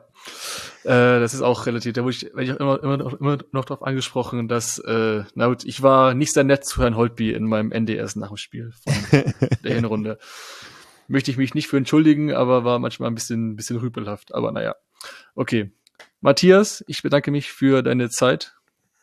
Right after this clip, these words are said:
Speaker 1: dass du mit mir dieses, äh, V D S N D S wieder machen möchtest. Hat mich sehr gefreut wieder. Macht immer Spaß mit dir. Ich, äh, ich quatsche mal gerne mit dir.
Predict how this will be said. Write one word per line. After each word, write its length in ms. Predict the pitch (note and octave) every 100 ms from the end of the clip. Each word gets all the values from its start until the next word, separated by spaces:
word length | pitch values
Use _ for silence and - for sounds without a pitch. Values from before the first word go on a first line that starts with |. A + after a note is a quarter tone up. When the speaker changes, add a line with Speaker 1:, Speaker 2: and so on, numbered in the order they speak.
| _ -
Speaker 1:
dass 140 | B2
du 80 | B2+
mit 140 | B2
mir 300 | B2+ B2 A#2
dieses, 560 | A#2+ A2+ A#2 A2 - - _ _ _ _
äh, 320 | A#2+ G#2+ G#2+
V 200 | - A#2+
D 60 | B2
S 40 |
N 100 | B2
D 60 | B2
S 80 |
wieder 160 | A#2 A2
machen 480 | A2+ B2 C3 C3 B2+ _ _
möchtest. 540 | B2+ - - D3+ - - _ _ _ _ _ _ _ _ _ _ _ _ -
Hat 140 | D#3
mich 100 | E3
sehr 80 | C3+
gefreut 380 | C3 B2 C3+ C3+
wieder. 180 | C3+ C#3
Macht 140 | C#3+
immer 160 | F#3+ F3+
Spaß 300 | - D#3+ E3
mit 140 | D3
dir. 120 | D#3
Ich, 240 | D#3 - -
äh, 100 | C3
ich 80 |
quatsche 240 | A#2+ C3+ C#3
mal 80 | B2
gerne 180 | C3
mit 160 | C#3 C#3
dir. 220 | C#3+ D3+